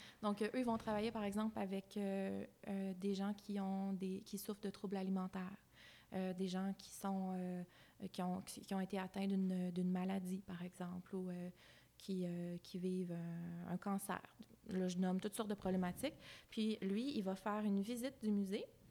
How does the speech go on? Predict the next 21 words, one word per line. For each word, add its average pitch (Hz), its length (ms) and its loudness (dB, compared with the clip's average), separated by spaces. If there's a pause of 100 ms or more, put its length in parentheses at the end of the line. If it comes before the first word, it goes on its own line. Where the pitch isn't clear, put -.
(420)
Puis 233 80 -2
après 202 220 0
ça, 233 220 0
il 233 100 2
va 196 320 2
se - 120 -4
retrouver 220 520 2
dans 202 580 4
l'atelier. 196 500 2 (480)
Il 202 80 0
va 185 80 0
fermer 202 320 4
la 208 120 4
porte, 214 280 -2
c'est - 80 -18
pour 208 100 -4
ça - 120 -6
qu'on 202 180 0
dit 185 140 -2
groupe 208 280 -2
fermé. 196 460 0